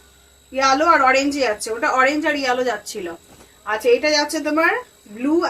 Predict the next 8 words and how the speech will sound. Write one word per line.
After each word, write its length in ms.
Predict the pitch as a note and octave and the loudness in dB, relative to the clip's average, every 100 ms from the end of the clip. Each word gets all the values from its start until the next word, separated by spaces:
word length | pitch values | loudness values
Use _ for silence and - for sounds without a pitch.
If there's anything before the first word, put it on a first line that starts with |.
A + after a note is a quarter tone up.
| D#4 | 2
and 120 | D#4+ D#4 C4+ | 2 2 2
red 140 | D4+ - | 0 -2
কম্বিনেশনে, 640 | C#4 C4+ C4 A3 A3 F3+ E3 - _ _ _ _ _ A3 | -2 -2 -6 -8 -10 -10 -12 -16 _ _ _ _ _ -6
ব্লু 180 | C4 E4+ F#4 | 0 0 2
নিচে 200 | D#4+ E4+ E4 | 0 0 0
থাকবে, 300 | D#4+ D#4 F4 G#4 F4 C4 | 0 0 -2 0 2 2
রেড 180 | D4 D4+ | 2 2
ওপরে 200 | D4+ | -2